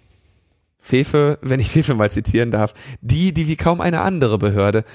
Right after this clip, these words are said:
für das Gegenteil von Sicherheit stehen. Die, die den Ku Klux Klan Deutschland, den, den, den Ku Klux Klan Deutschland, den N S U und andere verfassungsfeindliche Organisationen entweder selbst gegründet und oder jahrelang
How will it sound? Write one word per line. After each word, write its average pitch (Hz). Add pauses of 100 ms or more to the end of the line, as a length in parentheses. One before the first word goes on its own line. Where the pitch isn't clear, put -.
(120)
für -
das 127
Gegenteil 107
von 123
Sicherheit 110
stehen. 101 (320)
Die, 147 (340)
die 123
den 127
Ku 135
Klux -
Klan 143
Deutschland, 143 (800)
den, - (200)
den, 143 (160)
den 127
Ku 175
Klux 156
Klan 120
Deutschland, 151 (280)
den 123
N 117
S 117
U 175 (320)
und 127
andere 151
verfassungsfeindliche 123
Organisationen 117
entweder 123
selbst -
gegründet 151 (260)
und 180
oder 120
jahrelang 107